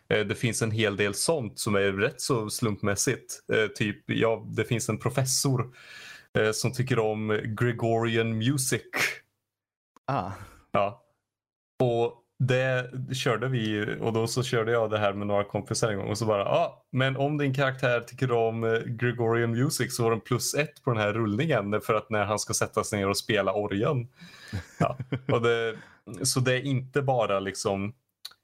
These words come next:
Speaker 1: eh, klass och ras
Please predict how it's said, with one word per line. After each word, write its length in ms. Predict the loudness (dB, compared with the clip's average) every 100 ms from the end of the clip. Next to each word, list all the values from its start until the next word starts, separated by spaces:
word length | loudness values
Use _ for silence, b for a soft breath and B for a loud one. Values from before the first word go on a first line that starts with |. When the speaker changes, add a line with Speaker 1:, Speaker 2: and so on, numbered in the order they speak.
| _ _ _ _ -2
Speaker 1:
eh, 120 | -2 0
klass 560 | -2 -2 -2 -4 -2 -2
och 320 | 0 2 2 2
ras 640 | 2 0 -2 -4 -4 -6